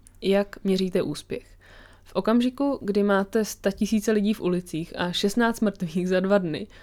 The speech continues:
tak je jasné, že je potřeba koukat i na jiná čísla. A najednou to, že jste nejbohatší země Jižní Ameriky, už nevypadá tak dobře. Takže Chile je třeba země s největší ekonomickou nerovností mezi vyspělými zeměmi, dokonce vyšší než například ve Spojených státech.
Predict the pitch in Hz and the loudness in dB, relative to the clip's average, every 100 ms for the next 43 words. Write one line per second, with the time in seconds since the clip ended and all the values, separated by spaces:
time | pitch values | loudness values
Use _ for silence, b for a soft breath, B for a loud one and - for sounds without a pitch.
0 | B - 208 233 214 - 214 214 208 214 | B 0 2 4 2 0 0 2 2 2
1 | 202 202 196 202 196 190 196 202 196 190 | 0 0 2 2 2 0 2 -2 0 0
2 | 196 196 190 190 180 175 175 175 - 131 | 2 4 2 0 -2 0 2 0 -4 -10
3 | - 151 - 180 196 220 220 - 175 180 | -10 -8 -2 2 2 2 0 2 2 2
4 | 185 180 202 190 185 185 190 - 202 185 | -2 0 0 2 2 0 -2 -2 0 2
5 | 190 190 196 202 170 175 180 - 185 190 | 2 0 2 0 0 0 -2 0 -2 -2
6 | - - - 185 180 180 190 180 170 170 | -10 -18 -10 -4 0 0 2 2 0 -2
7 | 147 - 226 - B B B B - 196 | -4 -10 -16 -18 B B B B -2 2
8 | 233 - - 202 220 226 233 220 208 208 | 2 0 0 4 4 2 2 2 2 2
9 | 214 214 - 202 196 220 226 - 202 202 | 2 0 -2 0 2 2 0 -2 -2 0
10 | 202 202 - 202 196 190 165 139 - - | 2 0 0 4 4 2 0 -6 -8 -10
11 | - - 170 170 175 165 165 175 165 160 | -10 -6 -6 -2 -2 -4 -6 -6 -4 -4
12 | 160 156 147 156 - 185 196 226 196 196 | -4 -4 -6 -8 -6 -2 0 0 0 -2
13 | 214 208 202 202 202 - 196 190 185 190 | -2 -2 -2 -4 -4 -4 -2 -2 -2 -2
14 | 185 185 - 151 156 - | 0 -2 -4 -6 -6 -14